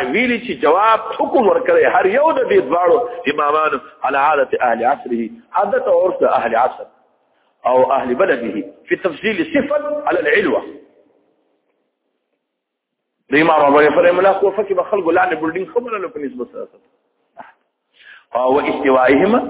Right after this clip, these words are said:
یا برابر والی، بعضې ښارونو کې برابر وي، یا د ها، وتفضيل صفة المرأة والع-، والعلو أخرى. استواء الإمام أبو يوسف مذهب ته مذ-، اشاره ده.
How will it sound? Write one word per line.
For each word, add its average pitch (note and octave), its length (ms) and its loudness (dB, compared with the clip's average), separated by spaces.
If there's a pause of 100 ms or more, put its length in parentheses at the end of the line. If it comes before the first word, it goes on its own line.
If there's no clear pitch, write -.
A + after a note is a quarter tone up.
(200)
یا A2+ 140 0
برابر E3 380 2
والی، D#4+ 340 0 (680)
بعضې F3+ 260 2
ښارونو A3+ 340 0
کې G#3+ 40 -6
برابر A3 460 0
وي، G4 80 -4 (500)
یا C3+ 120 2
د C3 60 -6 (1160)
ها، C3 120 0
وتفضيل F#3 500 -2 (160)
صفة D4+ 200 0
المرأة C4 400 0
والع-، F#3+ 420 2
والعلو F3+ 440 2
أخرى. A#2 500 -2 (680)
استواء G3+ 380 -2
الإمام A3+ 380 0
أبو F3+ 160 0
يوسف - 280 -4
مذهب C#3+ 240 0
ته B2 140 -4
مذ-، A#2+ 300 0
اشاره G#2+ 340 0
ده. - 160 -8